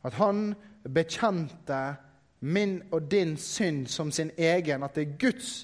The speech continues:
sønn som henger der på korset i vårt sted, da er det her det vakreste synet som vi kan feste øynene på.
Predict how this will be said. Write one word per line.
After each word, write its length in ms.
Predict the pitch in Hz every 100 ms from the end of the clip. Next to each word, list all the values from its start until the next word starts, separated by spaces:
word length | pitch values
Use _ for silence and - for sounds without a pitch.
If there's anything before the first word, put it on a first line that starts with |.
| -
sønn 380 | - 277 214 156 123 -
som 220 | - 180 165
henger 300 | 226 196 175
der 300 | 180 170 - - _ _
på 100 | - 160
korset 720 | 220 208 - 151 135 - -
i 80 | 165
vårt 400 | 160 226 226 -
sted, 480 | - - 160 131 - - _ _ _ _ _ _ _ _ _ _ _ _ _ _ _
da 200 | 131 160 135 - - _ _ _ _ _ _ _ _ _ _ _ -
er 80 |
det 80 | 135
her 160 | 160 151
det 60 | 127
vakreste 840 | 151 - _ _ - - - -
synet 520 | 139 156 143 135 - - _ _ _ _ _ _ _ _ _ _ _ _ _ _
som 160 | - 139
vi 140 | 143 143
kan 160 | 135
feste 300 | 139 139 131
øynene 300 | 131 139 139
på. 120 | 147